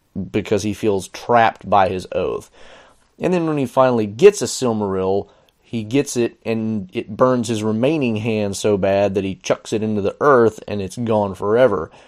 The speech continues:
So when Maedhros dies by casting himself into the earth with the Silmaril, he's gotten to a point where he has defined so much of his life as a one-handed person.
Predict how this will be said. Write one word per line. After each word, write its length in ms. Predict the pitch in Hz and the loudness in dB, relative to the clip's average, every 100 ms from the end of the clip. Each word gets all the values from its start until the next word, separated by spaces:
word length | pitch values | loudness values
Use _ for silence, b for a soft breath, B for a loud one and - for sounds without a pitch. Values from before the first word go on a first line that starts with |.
| b b | b b
So 260 | - 127 120 | -6 0 2
when 140 | 120 | 2
Maedhros 600 | 117 135 147 135 113 104 | 4 4 4 2 2 2
dies 580 | 117 127 101 95 95 - | 4 4 4 0 -4 -8
by 460 | 90 90 - 101 | -14 -10 -4 -2
casting 460 | 95 - 123 - 107 | 0 2 2 2 -4
himself 560 | 101 92 - 117 92 - | -6 -4 2 2 2 -4
into 260 | 139 127 104 | -6 -4 -4
the 100 | - | -2
earth 240 | 104 98 | 0 -2
with 360 | 90 95 123 - | -4 -2 -2 -2
the 140 | 98 | -6
Silmaril, 760 | 98 147 165 135 104 98 85 85 b b b b b b _ _ _ _ _ - | -4 2 2 4 4 4 2 -4 b b b b b b _ _ _ _ _ -20
he's 540 | 110 156 185 170 127 _ _ _ _ 131 117 | -8 0 2 2 0 _ _ _ _ -18 0
gotten 400 | 135 143 - 147 | 6 8 6 -4
to 200 | - 131 | -6 -2
a 80 | 110 | -2
point 460 | - - 135 131 - | -2 0 2 2 0
where 420 | 110 107 107 104 | 0 2 2 0
he 300 | - 127 123 | -4 -8 -4
has 220 | 120 107 | -4 -4
defined 680 | 104 98 - 117 117 110 98 | -6 -8 -2 0 2 -2 -4
so 320 | - 113 110 | -2 0 2
much 260 | 104 101 117 | 2 -2 -2
of 120 | 98 | -4
his 180 | 107 90 | -4 -6
life 640 | 80 82 85 113 - - _ b b b b _ _ _ 107 | -4 -4 -2 -4 -8 -20 _ b b b b _ _ _ -6
as 140 | 104 | -2
a 100 | 92 | -2
one-handed 840 | 92 90 110 117 107 113 101 87 | -4 -2 -2 -2 -4 -4 -4 -6
person. 540 | - 90 95 151 170 | -4 -4 -2 -4 -6